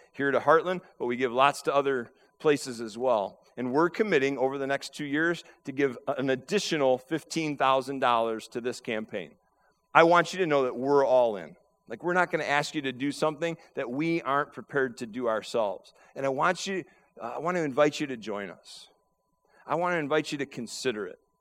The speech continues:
And if you're here today thinking, "I don't know if I can do it," listen, like, when you unlock that door of generosity in your heart,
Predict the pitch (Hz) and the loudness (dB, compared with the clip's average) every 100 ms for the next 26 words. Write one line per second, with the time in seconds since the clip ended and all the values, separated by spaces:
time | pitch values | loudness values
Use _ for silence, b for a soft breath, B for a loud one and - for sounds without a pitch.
0 | b b - 147 143 208 214 208 190 185 | b b -4 -2 0 2 4 2 2 6
1 | 180 165 156 143 - 151 185 175 165 180 | 6 4 0 -2 -4 -6 -4 0 2 2
2 | 160 156 - 120 196 170 165 190 156 131 | 2 0 -2 -6 -2 -2 0 -2 -2 -8
3 | B B - 156 151 160 226 196 196 196 | B B -6 -4 -4 -2 -4 0 0 2
4 | 175 180 180 151 - B 156 139 107 151 | 2 6 6 4 -4 B -6 -6 0 2
5 | 180 135 120 160 135 143 165 - 135 135 | 2 2 -2 -2 2 2 2 -4 -6 -6
6 | 123 104 - 165 113 - | -6 -8 -2 0 0 -4